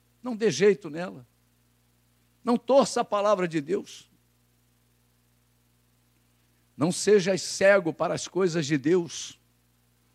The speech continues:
Não busque a própria honra, a honra humana. Ela perece, igreja. Essa honra humana vai perecer.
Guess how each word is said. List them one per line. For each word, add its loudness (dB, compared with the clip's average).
Não 4
busque 2
a 4
própria 2
honra, 4
a 0
honra 6
humana. 0
Ela -2
perece, 0
igreja. -14
Essa -6
honra -2
humana 0
vai -2
perecer. -4